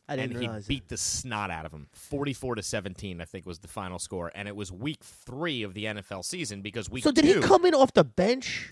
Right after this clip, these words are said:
Speaker 2: in week two
Speaker 1: for
Speaker 2: against
Speaker 1: Bledsoe?
Speaker 2: the Jets. In week two against the Jets because Mo Lewis hit Drew Bledsoe out of bounds and cracked his rib. And Brady was put in to finish that game. And the next week,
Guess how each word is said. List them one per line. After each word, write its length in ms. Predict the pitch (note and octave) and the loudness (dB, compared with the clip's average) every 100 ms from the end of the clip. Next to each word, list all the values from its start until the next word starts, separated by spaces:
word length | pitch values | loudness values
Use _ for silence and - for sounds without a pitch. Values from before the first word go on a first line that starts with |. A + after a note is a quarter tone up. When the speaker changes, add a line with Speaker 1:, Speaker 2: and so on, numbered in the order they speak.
| - | -10
Speaker 2:
in 160 | G#2 | -6
week 240 | E3+ F3 - | -4 -4 -2
two 140 | F3 | 6
Speaker 1:
for 80 | D#3+ | 6
Speaker 2:
against 160 | F3+ D3 | 8 6
Speaker 1:
Bledsoe? 320 | B3+ D#3+ C4+ | 4 4 4
Speaker 2:
the 60 | |
Jets. 400 | C4+ - - - - _ _ _ _ F2+ | 4 2 -4 -8 -10 _ _ _ _ -14
In 140 | F2 | -8
week 200 | A2 C3 | -8 -4
two 160 | D3+ C#3+ | -2 -2
against 300 | C3+ C3+ - | -2 -2 -4
the 80 | |
Jets 400 | C3 G2+ - - | -2 -4 -4 -12
because 420 | - F#2 F#2+ F2 F2+ | -12 -10 -10 -10 -10
Mo 260 | F#2 A#2+ | -6 -4
Lewis 580 | C3 A#2 C3+ A#2 F#2 - | -4 -4 -4 -4 -6 -8
hit 300 | G2+ D#2+ _ | -10 -12 _
Drew 220 | G2 A#2+ | -10 -8
Bledsoe 640 | G#2+ A#2 G#2+ - G2+ G2 G2+ | -6 -6 -4 -4 -4 -4 -6
out 160 | G2+ A2+ | -6 -6
of 80 | G2 | -4
bounds 360 | G2 F2+ F2 | -6 -6 -10
and 120 | F2+ | -14
cracked 340 | - A2+ G2+ - | -12 -12 -12 -12
his 220 | F#2+ E2+ - | -12 -14 -12
rib. 280 | G2 E2 E2+ _ _ _ _ _ - | -12 -12 -16 _ _ _ _ _ -12
And 600 | F2+ F2+ F#2 F2+ F2+ F#2 | -8 -8 -8 -8 -10 -10
Brady 340 | F2 G2+ G#2+ | -6 -6 -4
was 160 | G#2+ G#2+ | -6 -8
put 220 | - A2+ | -6 -4
in 220 | G2 F#2+ A2 | -4 -6 -10
to 100 | - | -12
finish 280 | G2+ G2+ | -10 -8
that 200 | A#2+ A#2 | -6 -6
game. 300 | - E2+ F#2 - _ _ _ _ _ | -6 -8 -10 -14 _ _ _ _ _
And 580 | - F2+ F2+ F2+ F2+ F2 | -10 -8 -8 -8 -8 -8
the 220 | F2 F#2 | -8 -8
next 260 | F2+ A2 - | -8 -8 -8
week, 420 | G2 F#2 - | -10 -10 -16